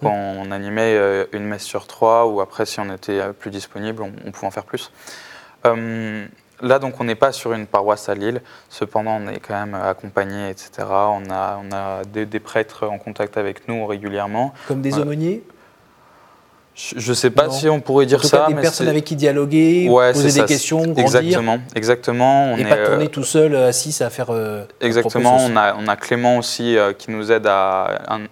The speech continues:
Speaker 2: c'est un espèce de manager, si on pourrait dire ça comme ça. C'est, il nous, il nous accompagne en fait, euh, aussi dans les combats intérieurs, euh, dans les, les difficultés, sur les bons moments.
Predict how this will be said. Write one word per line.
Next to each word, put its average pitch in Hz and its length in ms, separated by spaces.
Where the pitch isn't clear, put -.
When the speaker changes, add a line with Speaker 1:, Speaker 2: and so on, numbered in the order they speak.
Speaker 2:
c'est - 160
un 107 60
espèce 107 260
de 110 80
manager, 117 580
si - 140
on 107 80
pourrait 104 200
dire 104 140
ça 107 140
comme 104 140
ça. 113 200
C'est, - 200
il 101 100
nous, 98 300
il 104 40
nous 104 220
accompagne 104 480
en 95 80
fait, 117 400
euh, 98 360
aussi - 440
dans 107 140
les 95 100
combats 98 300
intérieurs, 117 760
euh, 101 160
dans 98 180
les, 95 120
les 101 140
difficultés, 101 640
sur 110 160
les 101 80
bons 101 100
moments. 101 400